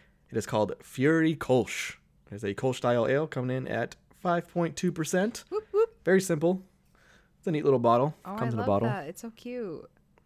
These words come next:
Speaker 1: Yep. Should make a good picture.
Speaker 2: Yes. Oh, my beer was five point five percent. I forgot to mention that. My bad.
Speaker 1: Uh,
Speaker 2: Love you.
Speaker 1: it's quite tasty. I love Kolsch's. It's, like, one of my favorite styles of beer.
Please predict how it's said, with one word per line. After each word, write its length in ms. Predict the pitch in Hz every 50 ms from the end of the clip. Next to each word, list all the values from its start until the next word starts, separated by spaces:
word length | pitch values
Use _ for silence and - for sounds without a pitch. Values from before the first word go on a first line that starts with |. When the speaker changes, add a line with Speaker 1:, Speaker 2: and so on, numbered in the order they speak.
| _ _ - -
Speaker 1:
Yep. 200 | - 131 143 - - _ _ _ _ _ _ _ _ _ _
Should 160 | - - 160
make 120 | 147 117
a 40 | 110
good 160 | 110 117 110
picture. 300 | - 120 117 - 156 160 - _ _ -
Speaker 2:
Yes. 440 | 190 226 247 254 233 185 151 - -
Oh, 100 | 202 214
my 160 | 190 190 202
beer 160 | 214 247 247 247
was 140 | 240 240
five 200 | - 214 190 196
point 180 | - 196 175 175
five 180 | - 151 147 -
percent. 320 | 139 139 - 107 107 98 - _ -
I 40 | 143
forgot 220 | - 120 117 -
to 80 | - -
mention 260 | - 117 - - -
that. 100 | - - -
My 100 | - -
bad. 240 | - 71 - 147 147 _ _ _ _ _ _ _ -
Speaker 1:
Uh, 260 | 107 104 104 98 98
Speaker 2:
Love 80 | 101 113
you. 120 | - 139 - _
Speaker 1:
it's 140 | - 147 165
quite 180 | - 240 - -
tasty. 360 | 190 202 - - - 113 - _ _ _ _ -
I 80 | - 135
love 240 | 135 127 135 135 -
Kolsch's. 520 | - 131 127 135 - 139 135 135 139 143
It's, 80 | - -
like, 100 | 113 -
one 80 | 113 110
of 40 |
my 60 | 107 107
favorite 280 | - 113 110 110 95
styles 360 | - - 98 101 104 107 104
of 80 | 110 95
beer. 280 | 104 101 101 104 -